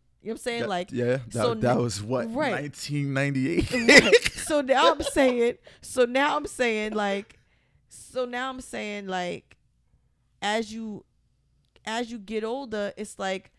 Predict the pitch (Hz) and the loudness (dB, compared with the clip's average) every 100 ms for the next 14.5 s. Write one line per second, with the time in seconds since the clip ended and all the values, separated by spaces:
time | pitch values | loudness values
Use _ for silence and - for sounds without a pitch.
0 | _ _ _ 214 226 160 202 240 208 202 | _ _ _ -6 -6 -6 -4 -4 -6 -12
1 | 185 247 - - 185 180 185 262 - 247 | -8 -10 -12 -12 -10 -8 -10 -10 -10 -14
2 | 220 202 208 196 - 165 165 175 180 196 | -14 -10 -10 -12 -18 -12 -8 -8 -8 -14
3 | - 381 240 - - - _ - 120 - | -12 -12 -12 -18 -20 -20 _ -18 -16 -16
4 | - 156 139 _ _ - 240 269 - - | -14 -12 -14 _ _ -12 -6 -6 -6 -8
5 | 156 220 262 269 208 240 220 - 240 285 | -6 -4 -4 -6 -10 -12 -12 -14 -14 -12
6 | 247 190 - 214 196 190 175 254 294 233 | -14 -14 -12 -10 -10 -12 -14 -14 -12 -12
7 | - 226 247 - 269 311 190 185 - _ | -8 -8 -8 -12 -8 -4 -4 -4 -8 _
8 | - - 392 - - 508 - 277 269 - | -20 -6 -4 -4 -6 -6 -6 -8 -6 -4
9 | 190 147 143 - 147 - - - - 240 | -4 -4 -12 -10 -10 -10 -12 -6 -6 -4
10 | 233 190 - _ _ _ _ _ - _ | -6 -10 -12 _ _ _ _ _ -20 _
11 | _ _ _ - 139 - 135 - 139 123 | _ _ _ -2 -2 0 -2 2 2 4
12 | 123 117 113 104 107 104 98 - _ _ | 2 2 0 -2 -6 -8 -10 -16 _ _
13 | _ _ _ _ _ _ _ _ - 139 | _ _ _ _ _ _ _ _ -6 -2
14 | 113 104 110 101 | -2 -2 -6 -6